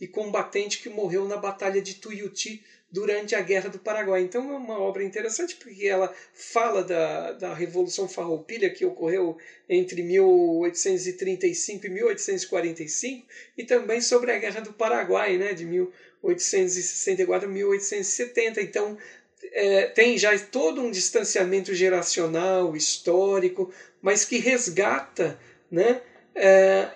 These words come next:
esses dois, é, conflitos, né, que ocorreram de maneira ficcional, né, com estratégias ficcionais muito,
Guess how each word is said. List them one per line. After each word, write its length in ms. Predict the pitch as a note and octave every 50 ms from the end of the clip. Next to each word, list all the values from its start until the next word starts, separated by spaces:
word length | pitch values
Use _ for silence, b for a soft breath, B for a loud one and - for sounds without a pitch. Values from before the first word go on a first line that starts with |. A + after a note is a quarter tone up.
| -
esses 420 | G3 G#3 G#3+ - B3 G3+ F#3 - -
dois, 600 | - G#3 G#3 G#3 G#3 G#3 - - - - - -
é, 540 | - G#3 G#3 G3+ G3+ G3 F#3+ F#3+ F#3+ G3 F#3+ -
conflitos, 880 | - A3 A3 G#3+ G#3 - - G3 G#3 A3 A3 - - G3+ D#3+ D#3+ - -
né, 240 | - E3+ F3 A3 A2 b b b b b b _
que 140 | - G3
ocorreram 680 | F#3+ F#3+ - - F#3+ E3 D3+ E3+ F#3 A3 A#3 G#3+ F#3 D#3+ b b b b b b
de 140 | - F3+ A3+
maneira 420 | A#3 A#3+ A#3 A3+ G#3+ A3 A3+ A3 G#3
ficcional, 840 | - - B3+ A#3+ - - - - G#3 F#3+ F#3 F#3+ G#3+ A#3 A#3+ G#3+ G3+
né, 200 | G3 A3 A3+ A3 -
com 80 | A#3 G#3
estratégias 1120 | G3 - - - G3+ G3 F#3+ - - G3 G3+ G#3 G#3 F#3+ F#3 G3 F#3 F3 - - - b b b b b b _
ficcionais 920 | - - A#3+ - - - - A3 G3+ F#3+ F#3 G3 G3+ G3+ G#3 G3 G3+ -
muito, 560 | F#3+ F#3 G#3 A#3+ B3 A#3+ A#3+ - B3 A#3+ A#3